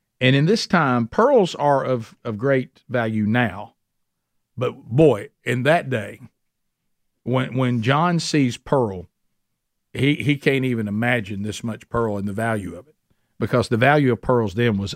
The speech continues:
unbelievable. And, and, the, and these, they were highly priced and of great value in John's day.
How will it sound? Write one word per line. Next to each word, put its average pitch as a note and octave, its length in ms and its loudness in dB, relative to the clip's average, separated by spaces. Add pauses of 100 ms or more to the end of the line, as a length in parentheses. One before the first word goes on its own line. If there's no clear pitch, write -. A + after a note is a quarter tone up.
(100)
unbelievable. G#2 960 -2 (640)
And, A2+ 240 2
and, A#2 240 2
the, B2+ 120 0
and A#2+ 160 0
these, C#3 260 2
they B2 180 0
were A#2 100 0
highly D3 640 4
priced - 540 -14 (400)
and A#2 160 0
of G#2 160 -2
great C#3 500 4
value G2+ 460 -2
in G2 120 -2
John's G2 380 -2
day. A2+ 300 -12